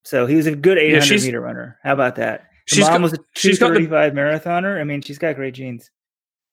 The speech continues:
Speaker 2: Yeah, she's got the dream. Every, I think, you know, every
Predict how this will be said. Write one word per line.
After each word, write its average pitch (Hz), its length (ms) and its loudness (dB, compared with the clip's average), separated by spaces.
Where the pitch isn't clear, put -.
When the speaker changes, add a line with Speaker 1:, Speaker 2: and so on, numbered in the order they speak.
Speaker 2:
Yeah, 151 380 4
she's - 340 -2
got 190 160 2
the 180 40 0
dream. 156 380 2
Every, 156 500 2
I 151 80 0
think, 196 360 -2
you 160 100 0
know, 156 120 4
every 180 360 2